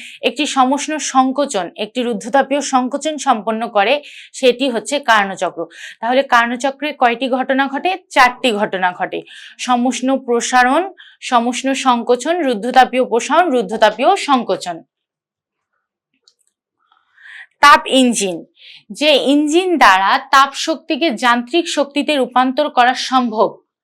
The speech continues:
সেটি হচ্ছে তাপ ইঞ্জিন। কি কি এতে? বাষ্পীয় ইঞ্জিন, পেট্রোল ইঞ্জিন, ডিজেল ইঞ্জিন। আর বাষ্পীয় ইঞ্জিনের তুলনায় পেট্রোল ইঞ্জিনের ক্ষমতা বেশি। কোশ্চেনে আসবে, নিচের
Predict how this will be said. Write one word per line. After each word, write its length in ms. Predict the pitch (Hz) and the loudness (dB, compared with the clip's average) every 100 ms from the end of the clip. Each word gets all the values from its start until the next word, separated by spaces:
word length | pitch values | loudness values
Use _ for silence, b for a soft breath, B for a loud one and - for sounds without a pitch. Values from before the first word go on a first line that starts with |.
| _ _ _ _ _ _ | _ _ _ _ _ _
সেটি 400 | - 269 226 302 | -6 -4 -2 -2
হচ্ছে 340 | 262 254 247 349 | -2 -2 -2 -6
তাপ 340 | 339 269 247 254 | 0 0 0 -4
ইঞ্জিন। 520 | 269 262 202 175 156 _ _ b b | 0 0 0 -8 -12 _ _ b b
কি 180 | - 349 | 2 2
কি 160 | 311 349 | 4 2
এতে? 300 | 349 370 339 | 2 0 -2
বাষ্পীয় 760 | 220 214 220 220 - 277 285 269 | -2 2 2 0 -6 -4 -2 0
ইঞ্জিন, 580 | 254 240 233 269 262 - | 0 0 -2 -2 -4 2
পেট্রোল 480 | 254 262 - 311 285 | 2 2 2 2 4
ইঞ্জিন, 640 | 247 240 294 349 330 240 | 2 0 -2 -2 -4 -2
ডিজেল 420 | 262 214 233 214 | 0 0 0 -2
ইঞ্জিন। 420 | 185 180 185 165 165 b b b b b b b - | -2 -8 -10 -10 -16 b b b b b b b -12
আর 100 | 190 | -4
বাষ্পীয় 520 | 233 254 - 349 349 | 0 0 -2 0 2
ইঞ্জিনের 400 | 330 311 330 349 349 | 2 2 2 0 2
তুলনায় 640 | 311 277 262 285 359 262 _ _ | 2 4 6 6 6 2 _ _
পেট্রোল 500 | 269 277 269 320 339 | 2 2 2 2 2
ইঞ্জিনের 720 | - 262 247 233 247 269 330 | 2 0 -2 -2 -2 0 -2
ক্ষমতা 460 | 339 262 233 247 285 | -2 -2 -2 -2 -2
বেশি। 640 | 196 214 214 - 208 156 _ b b b b b b b b b b _ _ _ | 4 4 4 -2 -6 -8 _ b b b b b b b b b b _ _ _
কোশ্চেনে 440 | 269 247 - 320 | -4 -4 -2 2
আসবে, 340 | 311 233 208 285 | 4 4 4 2
নিচের 320 | 294 269 302 | 2 0 -2